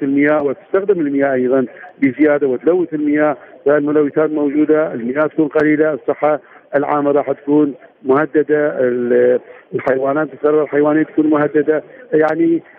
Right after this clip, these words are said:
آه، بشكل عام العراق سيكون، آه، مهدد، آه، آه، استقراره السياسي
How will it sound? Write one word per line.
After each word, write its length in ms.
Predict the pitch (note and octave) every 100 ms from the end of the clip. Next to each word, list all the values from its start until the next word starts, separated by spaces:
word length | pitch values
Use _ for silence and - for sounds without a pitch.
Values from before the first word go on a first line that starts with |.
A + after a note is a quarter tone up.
| - E3
آه، 160 | D3 C#3+
بشكل 340 | C#3+ G3+ F3+
عام 340 | F3 E3+ E3+ D#3+ - - D3+
العراق 500 | D3+ D3+ D#3 D#3 D3 -
سيكون، 560 | D3+ D3 D3 D3+ D3+ C#3 - _ D#3+
آه، 300 | D3 C#3 D#3
مهدد، 480 | D3 C#3+ D#3+ D3+ C#3+ - - _ -
آه، 300 | C#3 C3+ C3+
آه، 420 | D#3+ D3 C3 C#3
استقراره 760 | B2+ C#3+ - D#3 D3+ D3 D3 C#3+
السياسي 760 | A#2 - C#3+ D#3 C#3+ D3 D3+